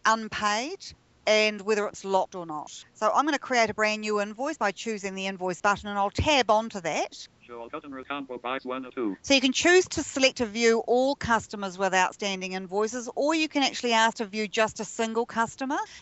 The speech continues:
Speaker 1: and you can view their unpaid invoices, and you can also choose to view all of their history, so receipts and paid invoices and unpaid invoices.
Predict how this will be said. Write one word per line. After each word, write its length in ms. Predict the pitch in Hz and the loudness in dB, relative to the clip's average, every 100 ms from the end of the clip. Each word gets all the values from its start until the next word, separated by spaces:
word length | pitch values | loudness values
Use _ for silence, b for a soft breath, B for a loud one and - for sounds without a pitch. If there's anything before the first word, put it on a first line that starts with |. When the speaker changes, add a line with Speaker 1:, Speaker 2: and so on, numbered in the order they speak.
| B | B
Speaker 1:
and 220 | 247 233 | 2 2
you 80 | 226 | -2
can 200 | 240 233 | -4 -8
view 420 | 202 226 226 226 | -2 4 4 4
their 280 | 208 208 202 - | 4 6 4 4
unpaid 500 | 240 262 233 233 196 | 0 0 0 0 2
invoices, 640 | 196 180 185 190 254 285 B - | -2 -6 -6 -6 -6 -10 B -4
and 120 | 262 | -2
you 60 | 262 | -2
can 140 | 277 | -2
also 320 | 294 349 320 | -4 -2 -2
choose 340 | 269 - 277 240 | -2 -2 -4 -4
to 120 | 262 | -8
view 320 | 220 233 226 - | -2 0 0 0
all 240 | 247 262 | 2 4
of 120 | 214 | 2
their 380 | 208 190 180 185 | 2 4 4 2
history, 600 | 175 240 - - 165 139 | -2 -4 -4 -6 -4 -6
so 400 | 156 214 196 185 180 - | -4 2 4 4 -2 -4
receipts 540 | 202 - 240 220 - - | -4 2 0 0 -8 0
and 480 | 208 202 196 - - - | 0 0 -6 -12 -16 -2
paid 280 | 233 214 196 | 4 4 2
invoices 520 | 196 185 185 196 185 | -4 -4 -4 -4 -6
and 280 | - 190 180 | -4 -2 0
unpaid 420 | 170 170 175 160 | -2 -2 -2 -2
invoices. 580 | 156 151 143 156 135 | -4 -8 -12 -12 -16